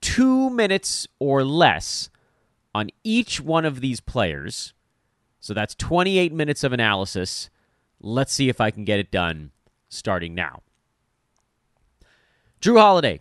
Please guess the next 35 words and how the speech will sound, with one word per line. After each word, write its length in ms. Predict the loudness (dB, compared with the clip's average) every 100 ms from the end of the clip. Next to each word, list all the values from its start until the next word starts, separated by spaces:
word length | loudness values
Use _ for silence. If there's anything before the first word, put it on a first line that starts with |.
| _
currently 400 | 2 2 2 4
with 160 | 4 4
an 80 |
A 100 | 2
D 140 | 0 -2
P 240 | -4 -2
of 100 | -2
thirty-eight 480 | -2 -2 0 -2 -2
point 220 | -4 -2
eight, 160 | -2 0
but 100 | 0
actually 400 | 0 -2 -2 -2
if 100 | -2
you 80 | -8
slot 340 | -2 2 2
it 60 | 4
out 260 | 2 0 _ _ -14
sequentially, 800 | -14 -8 0 0 0 -2 -2 -2
he's 200 | -4 -2
going 260 | -2 -2 -4
thirty-seventh. 960 | -4 -4 -4 -8 2 2 2 -2 -8 _ _ _ _
Last 380 | 0 0 0 -2
year, 120 | -2
he 100 | 0
was 120 | -2
number 220 | -2 -2
thirty-nine 1000 | -2 -2 -2 -2 -2 2 2 2 -2 -6 -6
on 140 | -4
a 40 | -2
per-game 440 | -2 -2 -2 0
basis. 460 | 2 2 0 -4 -8 _ _ _ _ -4
Nineteen 440 | 0 0 -2 -2
point 220 | -2 -2
three 140 | -4 -4
points, 380 | 0 0 -2